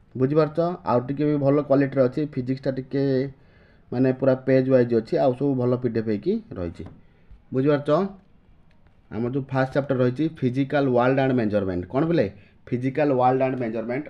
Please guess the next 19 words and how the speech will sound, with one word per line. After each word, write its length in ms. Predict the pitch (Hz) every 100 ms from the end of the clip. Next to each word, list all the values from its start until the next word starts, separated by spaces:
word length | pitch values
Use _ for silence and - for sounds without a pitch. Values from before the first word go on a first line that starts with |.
| -
ଆଜି 220 | 110 131
ତାର 180 | 127 120
ଭିଡ଼ିଓ 260 | 120 113 123
ଅପଲୋଡ଼ 300 | 113 120 110
ହବ। 160 | 110 123 165 - _ _ _
ତେଣୁକରି 280 | 113 117 123
ତମେମାନେ 300 | 120 120 131
ସମସ୍ତେ 400 | 127 120 120 127 123 120 -
ପ୍ରସ୍ତୁତ 280 | 110 - 127
ରହିବ 240 | 117 113 120 113
ସମର 180 | 113 110
କ୍ଲାସ୍ 240 | 113 113
କରିବା 200 | 110 104
ପାଇଁ। 200 | - 127 156 - - _ _
ସମର 200 | 110 117 117
କ୍ଲାସ୍ 200 | 123 123
ଯେତିକି 280 | 120 117 131
ବି 120 | 120
ହବ, 160 | 120